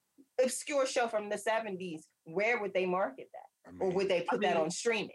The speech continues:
Speaker 2: what
Speaker 3: this is a
Speaker 2: format
Speaker 3: good
Speaker 2: are we digesting right now?
Speaker 3: If anything,
Speaker 1: Amazon Prime. There you
Speaker 3: yeah,
Speaker 1: go.
Speaker 3: yeah. If
Speaker 1: Amazon.
Speaker 3: anything, this is a good time to bring back Manimal. This is a bring-, good time to
Speaker 1: <laughs>
Speaker 3: bring
Speaker 2: Oh my
Speaker 3: back
Speaker 2: God.
Speaker 3: Autofan. This is a good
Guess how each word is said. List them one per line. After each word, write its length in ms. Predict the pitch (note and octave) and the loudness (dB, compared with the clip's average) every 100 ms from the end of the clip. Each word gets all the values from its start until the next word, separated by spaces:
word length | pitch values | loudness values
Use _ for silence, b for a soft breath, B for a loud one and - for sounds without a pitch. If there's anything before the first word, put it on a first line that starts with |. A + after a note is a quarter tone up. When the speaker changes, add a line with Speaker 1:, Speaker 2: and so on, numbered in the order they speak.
| - | -2
Speaker 2:
what 80 | - | 0
Speaker 3:
this 100 | - | 2
is 80 | F4 | 4
a 40 | |
Speaker 2:
format 180 | - C3+ | 4 4
Speaker 3:
good 80 | A2+ | 2
Speaker 2:
are 40 | |
we 80 | G#2 | 0
digesting 420 | F#2 F2 E3 - | -2 -4 -4 -4
right 100 | D#2 C#2+ | -10 -4
now? 60 | F#3+ | -2
Speaker 3:
If 100 | - - | 2 4
anything, 520 | G4+ E4 - D4 D4 | 6 6 6 6 6
Speaker 1:
Amazon 480 | E4 E4+ C4 C4 C4 | 8 8 8 8 8
Prime. 340 | C#4 A3 F#3 - _ - | 8 6 2 -4 _ 0
There 120 | A3 | 4
you 80 | G3+ | 6
Speaker 3:
yeah, 140 | D4 | 6
Speaker 1:
go. 40 | F#3 | 4
Speaker 3:
yeah. 260 | - D4+ - - _ _ - | 4 6 6 0 _ _ 4
If 180 | E3 | 6
Speaker 1:
Amazon. 280 | G3+ C#4+ E4 | 8 6 6
Speaker 3:
anything, 200 | D4+ D#4+ - - | 4 2 0 -2
this 160 | F#3 | 0
is 60 | F3 | 0
a 40 | |
good 200 | D#3+ E3 | 2 2
time 240 | E3+ D3 C#3 | 4 4 4
to 80 | |
bring 260 | C3+ C#3+ C3 | 2 2 2
back 340 | A#2 A#2 A2 | 2 2 2
Manimal. 500 | B2+ G3 A#3 A#3+ B3+ B3+ _ _ - | 4 4 6 6 6 4 _ _ -12
This 120 | - | -8
is 60 | G#2+ | -2
a 20 | |
bring-, 220 | C#3 C#3 | -2 0
good 200 | - C#3+ | 0 0
time 180 | - - | 2 4
to 100 | D#3+ | 6
Speaker 1:
<laughs> 0 | |
Speaker 3:
bring 120 | - | 8
Speaker 2:
Oh 60 | - | 10
my 240 | C3+ B2+ | 10 8
Speaker 3:
back 200 | C3+ - | 6 4
Speaker 2:
God. 320 | - D#3+ F3+ | 8 10 12
Speaker 3:
Autofan. 460 | G#3 - A#3 A#3+ B3 | 8 8 8 8 6
This 80 | C4 - B B | 2 -4 B B
is 40 | |
a 140 | E3 | 4
good 40 | A#3 | 8